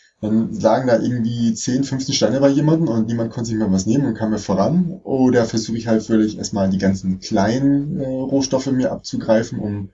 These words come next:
schnell, aber ohne Punkte an viele Karten zu kommen, die Steine darstellen und so vorzubereiten. Also es ist, ist halt wirklich vielfältig dafür, dass es, äh,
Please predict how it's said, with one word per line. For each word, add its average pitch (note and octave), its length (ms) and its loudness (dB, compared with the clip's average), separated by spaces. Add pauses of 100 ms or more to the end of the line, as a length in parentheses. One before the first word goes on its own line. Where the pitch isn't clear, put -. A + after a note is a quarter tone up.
(140)
schnell, B2+ 540 2
aber - 260 2
ohne C#3 220 4
Punkte F3 640 2 (240)
an G#2 100 -6
viele C3+ 640 2 (360)
Karten A#2 340 0
zu - 180 -6
kommen, C#3+ 320 2
die G#2+ 180 -2
Steine A2+ 320 0
darstellen C3+ 600 -2 (840)
und G#2+ 140 -2
so A2 100 0
vorzubereiten. G#2+ 800 -2
Also F#2+ 240 -2
es G2 60 0
ist, - 240 -6 (420)
ist - 120 -4
halt A2+ 320 0
wirklich C#3+ 300 2
vielfältig G#2+ 600 0
dafür, F#2+ 340 -2
dass G#2+ 200 -2
es, A2 220 -6
äh, G#2+ 360 -2